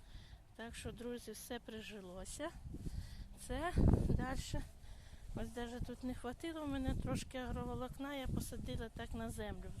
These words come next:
А це розсадка від Жені з Олею Бойченко. Теж це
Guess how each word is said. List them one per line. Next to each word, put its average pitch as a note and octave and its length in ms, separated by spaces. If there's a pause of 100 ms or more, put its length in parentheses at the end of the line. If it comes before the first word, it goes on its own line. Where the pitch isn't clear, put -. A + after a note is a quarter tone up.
(720)
А G#3 200
це D#4 520 (260)
розсадка C4 800 (680)
від A3+ 440 (840)
Жені B3 640
з A3 100
Олею A#3+ 540 (1040)
Бойченко. E4+ 800 (1120)
Теж C4 400 (1300)
це A#3 400